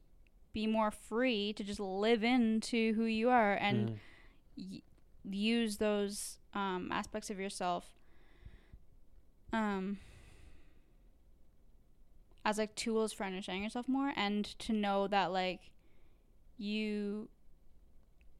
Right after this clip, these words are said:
Speaker 1: um, like, how my brain operates, help, it helps me anyway,
Speaker 2: Mm-hmm.
Speaker 1: to just understand people, understand myself.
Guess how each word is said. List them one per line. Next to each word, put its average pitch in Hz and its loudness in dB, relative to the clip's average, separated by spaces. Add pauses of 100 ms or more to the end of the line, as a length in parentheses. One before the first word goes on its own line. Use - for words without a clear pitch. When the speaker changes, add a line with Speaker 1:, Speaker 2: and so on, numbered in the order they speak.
(1160)
Speaker 1:
um, 233 -8 (500)
like, 226 -2
how 226 8
my 226 6
brain 208 0
operates, 180 -2
help, 208 -2
it 240 0
helps 240 4
me 190 -8
anyway, 190 -6 (120)
Speaker 2:
Mm-hmm. 113 -4
Speaker 1:
to 113 -6
just 214 0
understand 208 0
people, 208 0
understand 185 -4
myself. 175 -2